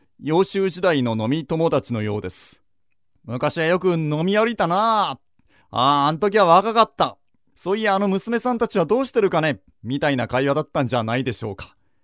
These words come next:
吐木はよほど江南、特に揚州に深い思い入れがあったようです。思いをやる。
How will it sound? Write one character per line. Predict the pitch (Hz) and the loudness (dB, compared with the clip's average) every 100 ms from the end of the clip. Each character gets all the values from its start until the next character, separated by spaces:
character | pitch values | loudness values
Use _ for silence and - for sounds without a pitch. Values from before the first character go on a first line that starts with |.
| _ _ _ _ _ _ _ | _ _ _ _ _ _ _
吐 | - 202 226 | 0 4 4
木 | 160 | 2
は | 139 | 0
よ | 139 | 0
ほ | 180 226 | 2 4
ど | 233 190 - | 4 2 -2
江 | 156 180 | -4 -2
南、 | 180 175 165 | 0 -2 -4
特 | - 196 196 | -4 -2 0
に | 139 | 0
揚 | 156 233 | 2 2
州 | 202 156 135 | 0 -4 -4
に | 123 95 _ | -4 -8 _
深 | _ - 226 | _ -6 -4
い | 214 - | -2 -4
思 | 123 143 151 | -6 -2 -2
い | 143 | 0
入 | 139 | 0
れ | 139 | 0
が | 156 - | 0 0
あ | 127 | -8
っ | - _ | -8 _
た | 113 | -4
よ | 107 123 | -2 -4
う | |
で | 104 | -4
す。 | - - - _ _ _ _ _ _ | -10 -14 -18 _ _ _ _ _ _
思 | 117 151 220 | -6 0 0
い | 190 143 | 0 -2
を | 120 | -2
や | 110 120 | -2 -2
る。 | 123 | -2